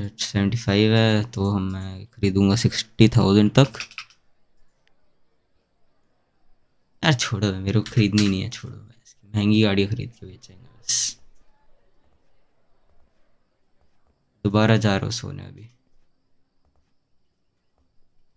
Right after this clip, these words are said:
जब तक कोई बहुत ही तगड़ी, मतलब, हाई level की गाड़ी नहीं आ जाती। कंटेनर में जा रहा हूँ भाई सोने।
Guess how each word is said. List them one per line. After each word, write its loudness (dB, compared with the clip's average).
जब -10
तक -4
कोई 2
बहुत -4
ही 0
तगड़ी, 2
मतलब, -2
हाई 0
level 2
की 0
गाड़ी 2
नहीं 0
आ -2
जाती। -4
कंटेनर 6
में 6
जा 0
रहा -6
हूँ -8
भाई -8
सोने। -14